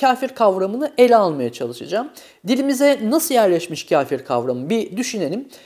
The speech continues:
E, mesela kişi ateistse, Tanrı'nın varlığını inkar ediyorsa, e, tabii ki kafir. Deistse, bir dinin varlığını inkar ediyorsa, dinsizse kafir.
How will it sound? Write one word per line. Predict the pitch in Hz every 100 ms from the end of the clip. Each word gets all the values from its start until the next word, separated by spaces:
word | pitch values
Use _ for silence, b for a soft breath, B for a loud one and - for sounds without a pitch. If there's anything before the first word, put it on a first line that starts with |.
| B
E, | 196
mesela | 302 302 277 262
kişi | 254 277 269
ateistse, | 220 254 262 247 - 180 269 - -
Tanrı'nın | 233 233 233 233
varlığını | 226 214 214
inkar | 214 214 220 185
ediyorsa, | 139 135 131 285 294
e, | 170
tabii | 208 147 123
ki | 269 - -
kafir. | 156 117 - - b b b b b b -
Deistse, | 180 320 - - 240 349 -
bir | 170 208 254 170
dinin | 151 156 240 349
varlığını | 330 269 220 190
inkar | 170 180 156
ediyorsa, | 139 131 123 139
dinsizse | 175 196 196 - 254 277 - -
kafir. | 190 139